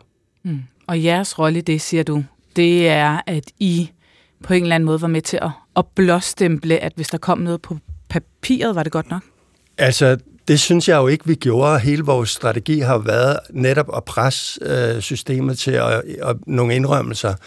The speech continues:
Speaker 2: Men det er klart, at hvis man bliver ved med det, uden at indrømmelserne kommer, så ender det jo med, at man kommer til sådan indirekte at legitimere noget, man egentlig har kæmpet for at lave om på.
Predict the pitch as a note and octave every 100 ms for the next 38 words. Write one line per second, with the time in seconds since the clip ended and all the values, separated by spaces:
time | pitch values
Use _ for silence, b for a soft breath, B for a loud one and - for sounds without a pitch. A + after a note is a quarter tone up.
0 | B B B - C3 B2 C3 D#3 D#3+ D#3+
1 | B2+ A#2+ B2 A#2+ B2 B2 E3 D#3 C3+ C3+
2 | D3 D#3 B2+ D3 D3 B2 B2 G#2 G#2 B2
3 | B2+ C3 - b b b b - E3+ -
4 | C3+ C3+ D#3+ C3 A#2+ A#2+ C#3 D3+ B2+ A2+
5 | A2+ G#2+ G#2+ A2 - C3+ B2 C3+ B2+ A#2+
6 | - C#3 C#3 D#3+ G#2 G2+ - B2+ A#2 A2+
7 | A2 - A#2 C3+ C#3 B2 A#2 C3 B2 A#2+
8 | C#3+ C#3+ C#3+ C3 G#2+ B B B A#2+ -
9 | A2+ B2 C3 B2 B2 A2 A2 A#2+ - B2+
10 | A2+